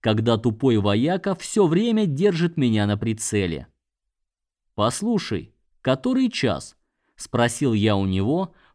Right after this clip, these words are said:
похлопывая по пустому запястью, где ещё остался отпечаток от браслета часов.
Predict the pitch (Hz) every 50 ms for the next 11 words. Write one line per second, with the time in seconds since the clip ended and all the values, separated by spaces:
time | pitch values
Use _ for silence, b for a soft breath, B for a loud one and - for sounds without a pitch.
0 | b - 143 135 131 - - 180 220 233 220 226 220 202 208 202 196 185 - 208
1 | 196 - 170 151 - - - 123 113 113 117 107 117 135 139 139 - 185 151 110
2 | 101 - - 90 69 - - b b b b b 123 127 123 131 127 117 107 -
3 | - 117 107 101 - - - - 110 101 95 - - 104 - - 107 104 - -
4 | 107 101 - 196 202 196 202 196 - _ - - 226 202 - 139 143 127 - -
5 | 117 110 104 - 107 98 - 123 117 - - 110 92 80